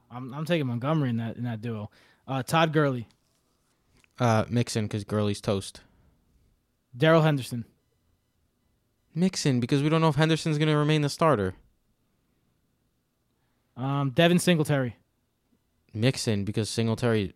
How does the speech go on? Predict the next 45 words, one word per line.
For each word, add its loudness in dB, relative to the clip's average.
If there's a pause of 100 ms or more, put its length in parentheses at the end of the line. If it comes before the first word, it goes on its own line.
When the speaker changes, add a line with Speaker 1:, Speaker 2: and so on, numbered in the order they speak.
(160)
Speaker 2:
splits -8
work -2
with -6
Ross. -4 (500)
Speaker 1:
Joshua 2
Speaker 2:
Ex- -6
Speaker 1:
Kelly. 0 (140)
Speaker 2:
Moss. -2 (840)
Obviously 6
Mixon 4
over 6
Joshua 6
Kelly, 6
Tim. -2
Speaker 1:
You 4
don't 6
gotta 6
get 4
mad 8
at 4
me. -2 (560)
I'm 0
Speaker 2:
You're 10
Speaker 1:
asking 8
you 12
Speaker 2:
naming 10
Speaker 1:
what 10
Speaker 2:
all 12
the 10
people 8
that 8 (440)
obviously 8
you 6
would 6
have 8
drafted 8
Mixon 2
over. 0 (280)
Speaker 1:
I'm 4
just -2
saying, 4
Speaker 2:
Josh 12
Speaker 1:
so -4
you're 12
Speaker 2:
Jacobs 6